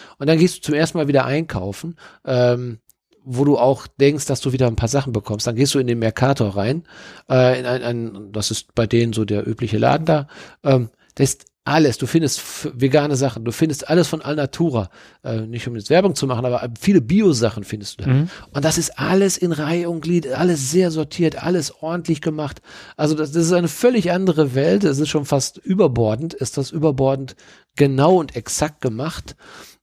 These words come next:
Speaker 1: Ähm, das ist ein echtes Erlebnis auf einmal. Du hast, äh, so, das ist, das ist Wahnsinn, ne? Das ist der echte Wahnsinn, wenn du diesen, diesen Buch, in Albanien hast du nicht mal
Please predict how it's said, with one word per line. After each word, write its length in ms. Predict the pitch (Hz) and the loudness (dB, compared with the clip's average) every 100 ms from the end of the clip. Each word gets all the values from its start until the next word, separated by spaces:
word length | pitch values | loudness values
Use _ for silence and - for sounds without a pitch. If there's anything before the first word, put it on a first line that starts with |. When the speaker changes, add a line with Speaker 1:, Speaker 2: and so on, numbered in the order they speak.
| - | 0
Speaker 1:
Ähm, 300 | 135 127 127 | 2 4 2
das 160 | 123 123 | -2 -2
ist 80 | 127 | 0
ein 60 | |
echtes 220 | 143 139 - | -2 -2 -4
Erlebnis 580 | 123 123 202 - 135 | 2 4 4 0 -4
auf 220 | 107 98 - | -4 -8 -12
einmal. 280 | 85 104 | -12 -10
Du 140 | 113 113 | -4 -2
hast, 320 | 123 - - | -2 -2 0
äh, 280 | 127 120 113 | 2 2 0
so, 140 | 113 | -4
das 100 | 113 | -6
ist, 480 | 120 117 113 - - | -6 -6 -6 -8 -8
das 140 | 131 117 | -6 -2
ist 80 | 117 | 0
Wahnsinn, 480 | 151 156 104 - _ | 2 2 -2 -6 _
ne? 100 | 131 | -8
Das 120 | 156 135 | -6 -2
ist 100 | 143 | 2
der 80 | |
echte 240 | 170 165 135 | 2 2 2
Wahnsinn, 320 | 135 156 151 | 2 0 2
wenn 100 | 143 | 2
du 80 | 143 | 2
diesen, 340 | 139 131 123 - - - - | 2 0 -2 -8 -20 -14 -4
diesen 300 | 127 120 117 | 0 0 0
Buch, 160 | 160 - - _ - | 0 -2 -14 _ -2
in 200 | 139 - | -2 0
Albanien 440 | 123 120 151 139 | 0 0 0 0
hast 160 | 151 - | -2 -4
du 40 | |
nicht 160 | 143 139 | -4 -2
mal 240 | 127 123 | -2 -2